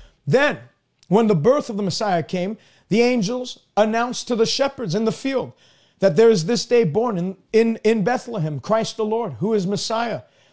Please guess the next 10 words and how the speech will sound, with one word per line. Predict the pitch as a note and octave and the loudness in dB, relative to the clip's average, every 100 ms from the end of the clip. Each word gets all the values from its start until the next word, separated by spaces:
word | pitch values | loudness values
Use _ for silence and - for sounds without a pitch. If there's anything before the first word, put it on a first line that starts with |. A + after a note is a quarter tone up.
| _ _ - | _ _ 0
And | A3 G#3+ | 4 4
they | G3 | 4
guided | G3 A3 A3+ F3+ - - | 4 4 2 -2 -8 -4
the, | F3 A3+ A#3+ | 0 0 -2
the | D#3+ G#3+ G3+ | -2 0 0
shepherds | - B3+ - C4 | 0 -4 -4 -4
exactly | G#3+ D#3 A3 C4 C4 G3+ G3 A3+ | -4 -2 0 0 -2 -4 -4 -2
to | G3 | -2
the | F#3+ | 0
manger, | G3 A3+ C4+ A3 E3+ A#3 | 2 2 0 -4 -8 -10